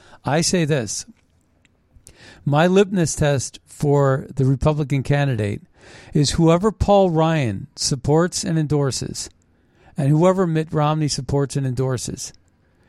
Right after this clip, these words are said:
that candidate that they support and endorse, I'm gonna go with the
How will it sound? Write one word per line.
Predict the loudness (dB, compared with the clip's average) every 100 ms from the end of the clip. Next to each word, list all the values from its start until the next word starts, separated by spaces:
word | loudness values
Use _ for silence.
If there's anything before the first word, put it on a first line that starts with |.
| _ -20 -4
that | 2 4 2 _ _ _ 0
candidate | 2 2 2 2 0
that | -2 2
they | 2 2 0 _
support | -6 -4 0 2 2 -2
and | -2
endorse, | 0 0 0 -2 -6 -10 -12 _ _ _ _ _ 0
I'm | 2
gonna | 4 2
go | 2 4 2
with | 0 -2
the | 0 2 0 -2